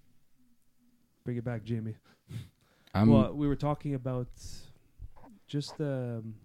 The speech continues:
Speaker 1: I don't know, seeking knowledge and stuff.
Speaker 2: And, um,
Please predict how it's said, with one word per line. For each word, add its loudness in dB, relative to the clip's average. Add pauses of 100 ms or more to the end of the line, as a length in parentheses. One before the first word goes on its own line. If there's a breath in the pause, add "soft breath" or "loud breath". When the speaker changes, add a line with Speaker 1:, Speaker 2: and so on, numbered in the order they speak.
(2250 loud breath)
Speaker 1:
I -4
don't -4
know, -2 (180)
seeking -8
knowledge -4
and -12
stuff. -14 (2000)
Speaker 2:
And, 2
um, 2